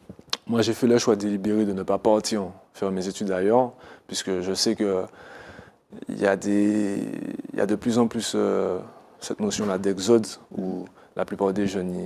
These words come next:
ils s'en vont vers, vers la métropole, le Canada, et cetera. C'est pas à tort, hein, parce que là-bas, les structures, euh, sont quand même assez développées. Mais il faut savoir qu'ici, on peut faire des choses et que énormément de jeunes ont tendance à être, euh, découragés, euh,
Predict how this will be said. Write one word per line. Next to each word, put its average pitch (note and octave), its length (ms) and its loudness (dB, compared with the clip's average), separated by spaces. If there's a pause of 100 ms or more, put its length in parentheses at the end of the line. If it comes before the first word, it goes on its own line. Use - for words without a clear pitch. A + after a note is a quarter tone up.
(100)
ils - 60 -12
s'en F#2 220 -4
vont F#2 180 -2
vers, F2+ 240 -4
vers F2 240 -4
la F2+ 80 -6
métropole, F#2 640 -4
le F2 80 -4
Canada, F2+ 420 -6
et F2+ 60 -2
cetera. - 480 -2 (640)
C'est - 120 -8
pas G#2+ 140 4
à A2+ 60 6
tort, C3+ 260 4
hein, B2 140 -2 (420)
parce - 180 -4
que G2+ 80 -4
là-bas, F2+ 440 0
les F#2 100 -4
structures, - 480 -4
euh, F#2 300 0 (180)
sont - 180 -10
quand G2+ 120 -2
même F#2+ 260 -4 (340)
assez - 220 -4
développées. G2 420 0 (600)
Mais A2+ 360 6 (440)
il F#2 80 -10
faut G#2 140 -6
savoir G#2 360 4
qu'ici, F#2 380 -2
on G2+ 80 0
peut G#2+ 140 -8
faire G#2 180 0
des G#2 80 -2
choses G2+ 380 -4
et G#2 60 -8
que F2+ 320 -2 (500)
énormément A2+ 440 2
de G#2 160 4
jeunes G2+ 220 -2
ont F#2+ 40 -4
tendance F#2 360 -4
à F#2 60 0
être, F#2 240 -4
euh, F2+ 180 -2 (760)
découragés, G2 960 0
euh, F#2 300 -2